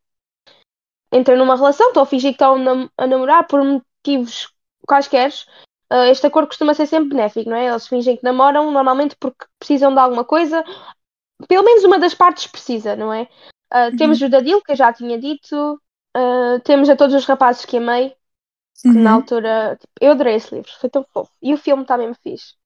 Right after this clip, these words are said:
Speaker 2: Eu gostei imenso dos livros todos, por acaso.
Speaker 1: Yeah.
Speaker 2: Dos três livros.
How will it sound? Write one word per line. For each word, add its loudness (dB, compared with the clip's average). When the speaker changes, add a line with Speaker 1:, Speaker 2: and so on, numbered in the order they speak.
Speaker 2:
Eu 4
gostei -2
imenso -4
dos -4
livros -6
todos, -4
por -8
acaso. -8
Speaker 1:
Yeah. -6
Speaker 2:
Dos -8
três 0
livros. -6